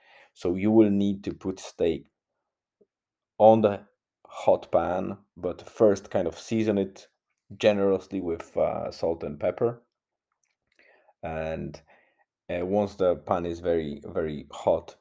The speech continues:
just sear one side for about two, three minutes. Uh, and in the meantime, while it's searing, melt that butter and,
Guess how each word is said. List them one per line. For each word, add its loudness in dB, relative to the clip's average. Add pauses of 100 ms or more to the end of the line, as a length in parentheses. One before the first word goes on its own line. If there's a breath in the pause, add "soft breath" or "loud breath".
(280)
just -10 (100)
sear -2
one 0
side -4
for -4
about -6
two, -10
three -8
minutes. -12 (640)
Uh, -2
and -8
in -4
the -4
meantime, -2
while -2
it's -6
searing, -6 (1000 soft breath)
melt 4
that 0
butter 2 (380)
and, -6